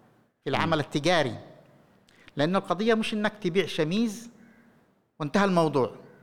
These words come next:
Speaker 1: عكس ما يحصل كثير من ال-، بعض الباعة
Speaker 2: مهم.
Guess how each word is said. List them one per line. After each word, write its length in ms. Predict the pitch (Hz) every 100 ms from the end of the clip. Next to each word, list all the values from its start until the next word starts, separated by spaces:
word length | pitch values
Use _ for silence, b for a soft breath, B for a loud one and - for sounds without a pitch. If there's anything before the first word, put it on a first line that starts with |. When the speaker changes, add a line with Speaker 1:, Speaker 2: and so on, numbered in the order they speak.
| - _ _ _ _ -
Speaker 1:
عكس 160 | -
ما 100 | 165
يحصل 300 | 165 - -
كثير 320 | 151 143 180 160
من 140 | 135
ال-، 680 | 131 123 123 120 127 131 131
بعض 260 | 135 127 127
الباعة 580 | 120 131 143 127 143 - -
Speaker 2:
مهم. 300 | 98 95 101